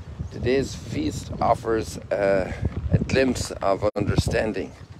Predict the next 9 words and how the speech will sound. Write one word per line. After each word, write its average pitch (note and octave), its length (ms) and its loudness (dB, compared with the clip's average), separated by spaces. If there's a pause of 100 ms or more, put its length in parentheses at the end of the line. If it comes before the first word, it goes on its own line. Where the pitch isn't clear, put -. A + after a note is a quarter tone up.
(4000)
about G#2+ 400 4
how A#2 240 2
we A2+ 200 0
approach A#2 360 2
things, G#2 420 -2
how G#2+ 220 0
we G2+ 180 0
see - 280 -6
things. F2+ 640 -4